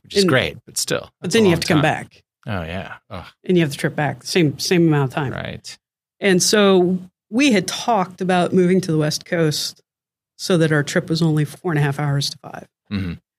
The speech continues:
Speaker 2: And we made it happen.
Speaker 1: Yeah.
Speaker 2: So
Speaker 1: Nice.
Speaker 2: I've always wanted to live in Seattle when I was a little kid.
Speaker 1: Hmm.
Speaker 2: In school, we did, like, the s-, cities of the United States,
Speaker 1: Okay.
Speaker 2: major cities. And Seattle was one that I did. And
Speaker 1: Hmm.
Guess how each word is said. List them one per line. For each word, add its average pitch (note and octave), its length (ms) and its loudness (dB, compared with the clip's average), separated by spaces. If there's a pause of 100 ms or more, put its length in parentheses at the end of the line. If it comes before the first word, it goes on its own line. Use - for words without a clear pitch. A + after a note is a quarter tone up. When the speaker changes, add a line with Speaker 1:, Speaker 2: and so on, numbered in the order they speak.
Speaker 2:
And D3 760 2
we A3 100 0
made F3 180 2
it E3+ 80 0
happen. F#3 320 0 (280)
Speaker 1:
Yeah. C3 220 2
Speaker 2:
So C3+ 40 -4 (640)
Speaker 1:
Nice. F3 380 0
Speaker 2:
I've - 140 -18
always G#3 300 2
wanted G3 220 4
to F3+ 60 2
live F3 140 2
in F3 100 2
Seattle E3+ 580 -2
when E3 340 -2
I D#3 140 -2
was D3 140 -6
a D#3+ 40 -4
little E3 180 -2
kid. D3+ 440 -4 (400)
Speaker 1:
Hmm. A3 100 -2
Speaker 2:
In B3 140 2
school, G#3 420 2
we F#3 200 2 (180)
did, G3 160 -2
like, F3 320 -2
the E3 240 2
s-, - 280 -6 (120)
cities F#3+ 420 0
of F3 220 2
the E3+ 300 2
United F#3 340 0
States, D#3+ 480 -4 (180)
Speaker 1:
Okay. F3 140 -2
Speaker 2:
major D3 160 2
cities. D#3+ 420 -6 (520)
And F3+ 140 2
Seattle F3+ 380 2
was D#3 160 2
one D#3 280 4
that C#3+ 180 -2 (180)
I D3 120 -6
did. C#3+ 280 -2
And C#3 340 -2 (300)
Speaker 1:
Hmm. F#3 80 -2